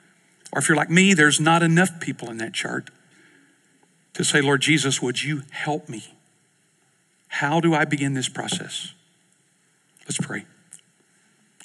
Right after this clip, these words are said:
Lord Jesus, you <clears throat>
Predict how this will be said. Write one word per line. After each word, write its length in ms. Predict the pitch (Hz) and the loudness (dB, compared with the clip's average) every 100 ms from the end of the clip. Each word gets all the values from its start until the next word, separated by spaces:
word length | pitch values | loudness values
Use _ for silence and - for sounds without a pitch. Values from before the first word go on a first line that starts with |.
| - | -2
Lord 140 | 143 | 0
Jesus, 540 | 131 147 156 160 - - - _ _ _ _ _ _ _ _ - _ - - _ _ _ - | 2 2 2 2 0 -6 -16 _ _ _ _ _ _ _ _ -20 _ -20 -20 _ _ _ -2
you 420 | 143 180 185 - | 6 8 6 4
<clears throat> 260 | - 196 | 4 4